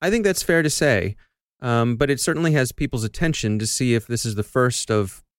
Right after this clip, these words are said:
perhaps many, or if this is just a one-shot deal, somebody just with a lot of bravado.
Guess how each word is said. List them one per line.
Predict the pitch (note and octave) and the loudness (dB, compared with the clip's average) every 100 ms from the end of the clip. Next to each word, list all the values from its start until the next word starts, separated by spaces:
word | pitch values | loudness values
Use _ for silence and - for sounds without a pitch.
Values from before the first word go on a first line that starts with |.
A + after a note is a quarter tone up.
| _ _ - | _ _ -10
perhaps | G2+ G#2+ G2+ - - | -4 -2 -2 -8 -10
many, | G#2+ A#2+ C3+ C#3+ D3 | -4 0 0 0 0
or | A2+ G#2+ G#2+ | 2 2 4
if | F#2+ G#2 | 2 0
this | G#2+ - | -4 -6
is | |
just | - G#2 | -8 -6
a | G#2 | -4
one-shot | F#2+ A2 G#2+ A2+ G2+ | -2 -2 0 -2 0
deal, | C3 C3 | 0 0
somebody | B2 A2+ G#2+ G#2 | 0 -2 -2 -2
just | G2+ F#2 - _ - - | -4 -6 -10 _ -20 -14
with | G#2+ | -2
a | G#2+ | 2
lot | A2 | 4
of | G#2+ | 2
bravado. | F#2+ G2 G#2+ A2 G#2+ G#2 G#2+ | 0 2 2 4 4 2 0